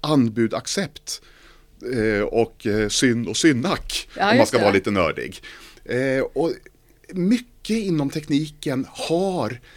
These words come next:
Speaker 1: eh, en spegling inom juridiken. Till exempel domännamn. Domännamn är ju egentligen bara varumärkesrätt, alltså immaterialrätt, fast inbyggd i teknik. Och, eh, om man tänker så, så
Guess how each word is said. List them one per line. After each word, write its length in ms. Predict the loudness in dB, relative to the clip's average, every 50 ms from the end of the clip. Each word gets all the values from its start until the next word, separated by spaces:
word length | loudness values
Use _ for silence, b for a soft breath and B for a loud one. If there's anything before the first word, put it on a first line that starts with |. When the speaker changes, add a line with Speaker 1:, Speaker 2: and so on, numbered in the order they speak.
| B B B
Speaker 1:
eh, 400 | -12 -8 -8 -6 -4 -4 -4 -2
en 80 | -2 0
spegling 840 | 0 0 -2 -2 -4 -2 0 0 -2 -2 -2 -2 -4 -2 -2 -2 -2
inom 240 | -2 -2 -2 -2 -2
juridiken. 800 | -2 -2 -2 -2 -4 -6 -8 -10 -10 -12 -12 -12 -10 -12 -16 -18 B B B B B
Till 100 | -4 -2
exempel 380 | 0 0 -2 -2 -2 -2 -2 0
domännamn. 680 | 0 0 0 0 -2 -4 -6 -6 -6 -8 -10 -12 -14 B B B B
Domännamn 720 | 2 2 4 4 4 2 0 0 -2 -2 -2 -2 -2 -2
är 220 | -4 -2 -2 0 0
ju 120 | 0 0
egentligen 380 | 0 0 -2 -4 -4 -6 -8 -6
bara 320 | -6 -6 -6 -4 -6 -6
varumärkesrätt, 1120 | -4 -2 0 0 2 2 0 -2 -2 -4 -4 -4 -6 -6 -8 -8 -6 -6 -8 -8 -10 -10 -10
alltså 200 | -8 -6 -4 -2
immaterialrätt, 880 | -2 -2 -4 -4 -2 -2 0 0 0 -2 -6 -10 -12 -12 -14 -16 B B B B B B B B -12
fast 260 | -8 -8 -6 -6 -4 -2
inbyggd 460 | 0 2 2 2 0 0 -2 -2 -2
i 140 | -4 -6 -4
teknik. 720 | -4 -2 2 4 4 4 4 2 -4 -12 -16 -16 -16 -18 -20 B B B B B B B B
Och, 220 | -2 0 0 0
eh, 60 | 0 -2 -4 -10 -18 -18 -16 -16 -18 -18 -20 -20 -18 -12
om 180 | -6 -4 -4
man 120 | -4 -4 -4
tänker 340 | -4 -4 -6 -2 0 0
så, 280 | 0 0 -2 -4 -4 -4
så 220 | -4 -4 -4 -6